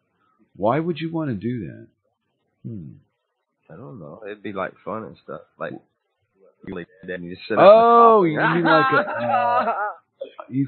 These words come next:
Speaker 1: think that would be, wow, you're a cruel man.
Speaker 2: No,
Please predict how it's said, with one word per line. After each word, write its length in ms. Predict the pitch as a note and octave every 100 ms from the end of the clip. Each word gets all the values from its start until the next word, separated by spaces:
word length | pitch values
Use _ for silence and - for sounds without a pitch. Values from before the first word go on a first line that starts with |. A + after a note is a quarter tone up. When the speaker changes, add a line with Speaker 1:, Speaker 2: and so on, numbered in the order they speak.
| A2+
Speaker 1:
think 200 | D3 -
that 180 | B2+
would 160 | B2+ A#2
be, 260 | A#2 G2 - _ _
wow, 340 | - F#2 G#2 F#2
you're 320 | E2+ A2 D3+
a 20 |
cruel 460 | _ - F2 D#2+ D2
man. 340 | C#2 F#2 G2 _ _ _ _ _ _ _
Speaker 2:
No, 180 | G#2 F#2+